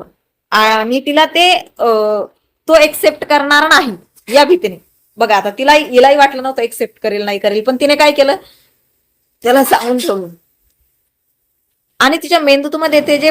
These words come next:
साठवून ठेवलेलं होतं ना, तिने ते खरं, ती मोकळी झाली.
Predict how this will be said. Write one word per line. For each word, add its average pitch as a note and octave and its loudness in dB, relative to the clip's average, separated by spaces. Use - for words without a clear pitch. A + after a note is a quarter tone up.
साठवून C#4 0
ठेवलेलं C#4 2
होतं C#4 -2
ना, G#4+ -4
तिने C4 0
ते C4 0
खरं, B3 -2
ती D4+ -6
मोकळी E4+ 6
झाली. E4 0